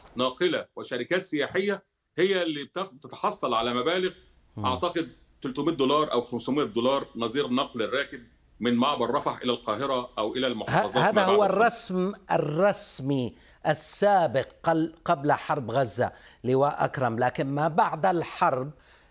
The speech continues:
Speaker 2: ارتفعت هذه الأرقام بشكل تدريجي، وصلت إلى عشرة آلاف دولار للشخص الواحد البالغ، الآن خمسة آلاف دولار وألفين وخمس للبالغ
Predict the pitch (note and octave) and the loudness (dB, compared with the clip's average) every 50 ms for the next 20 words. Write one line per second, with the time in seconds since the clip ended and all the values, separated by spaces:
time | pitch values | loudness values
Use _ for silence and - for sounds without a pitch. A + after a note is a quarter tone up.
0 | - D3+ D#3 D#3+ D#3 - A#3 B3 A#3+ - A3+ F3 F3+ F3 - E3+ F#3 G3 F3 F3+ | 0 2 2 2 2 4 2 2 4 4 2 2 2 0 2 2 2 4 4 4
1 | E3+ E3+ D#3+ D3+ D#3+ D3 - - F3 G3 G#3 G#3+ F3 F3+ - - - G#3 - - | 2 4 4 2 2 2 0 0 2 2 2 2 0 -2 -2 2 0 0 2 0
2 | G3 F3 - - F3+ F3+ D#3 F3+ G3+ G3+ F#3 D#3 C3+ C3+ B2+ C#3+ - - - - | -2 -2 2 2 2 2 2 2 2 2 2 0 0 -2 -2 -4 -6 -10 -20 -20
3 | - - - D3+ F#3+ G3+ F#3 - - E3+ D3+ C#3 B2+ - - - F3+ E3 D#3 D#3 | -14 -6 0 2 4 4 2 2 0 2 2 2 0 -2 -4 0 2 4 4 4
4 | D3+ D3 C#3 A#2+ - E3 F#3+ - - G#3 F3+ F3 D#3+ D3 - - - D#3+ D3+ D3+ | 4 4 2 0 2 0 0 2 2 2 4 4 2 0 0 0 2 2 4 4
5 | E3 F3 E3+ E3 - - - _ - F#3+ F3+ E3 D3 C3+ G#2+ F#2+ - - - - | 4 4 4 2 0 -4 -10 _ 2 2 4 4 2 0 -2 -4 -10 -16 -20 -20
6 | - - C3 C3+ B2+ - - G3+ - - - - F3 D#3+ E3+ F#3 F#3 E3 - F#3 | -12 -4 -2 -2 -2 0 0 0 0 0 -2 -2 0 4 4 4 4 2 2 -2
7 | E3+ D#3 E3 D#3+ D3+ C#3+ F3+ F3+ F3 D#3+ C#3+ C3 - - - - - - - - | 0 2 2 0 4 4 4 4 4 4 2 0 -2 -6 -20 -20 -20 -14 -4 0
8 | D#3+ - E3 - G3+ G3 F#3 D#3+ - - - G#3+ A3 - - G#3+ F#3 - - - | 2 2 4 2 2 2 0 -2 -4 -2 -2 -2 -2 0 0 0 0 0 0 2
9 | F#3+ F3+ F#3 F#3 D#3 - - F#3+ F#3 G3+ G#3 F#3+ G3 F#3+ F3+ D3+ D#3+ D3+ - - | 4 4 4 4 2 2 2 4 4 4 2 2 2 0 2 2 0 0 0 0
10 | G3+ G#3 G#3+ G#3+ G3+ G3 - - G#3 F#3 F#3 E3 - - - - _ - B2 C#3+ | 0 2 2 2 2 2 2 2 0 0 -2 -4 -8 -10 -14 -16 _ -4 0 0
11 | D3 C#3+ C3 F3 F3+ F#3+ G3 G3+ G#3 | 0 2 2 4 4 4 4 2 0